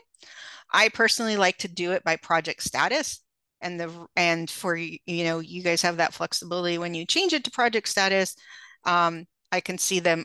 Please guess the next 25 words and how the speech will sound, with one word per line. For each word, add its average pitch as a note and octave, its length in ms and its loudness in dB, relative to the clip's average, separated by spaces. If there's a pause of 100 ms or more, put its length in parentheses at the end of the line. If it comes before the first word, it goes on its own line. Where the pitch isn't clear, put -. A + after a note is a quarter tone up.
"Oh G3+ 160 0
yeah, F3 240 4
this E3+ 260 -2
is E3+ 120 -10
my E3 160 0
design D#3+ 500 -2
phase, D#3 460 -2
and D#3 120 -8
these D#3+ 200 -8
are D3 120 0
all D#3 80 2
the D#3 80 -4
projects D3+ 500 -4
in D#3 100 -8
that D3+ 180 -2
design D#3 480 -2
phase D#3 380 -4
for D3+ 300 -10
that D3+ 200 0
status D3 580 0
or D3+ 120 -8
develop C3+ 480 -2
or - 100 -8
which, - 320 -10
whichever." - 480 -2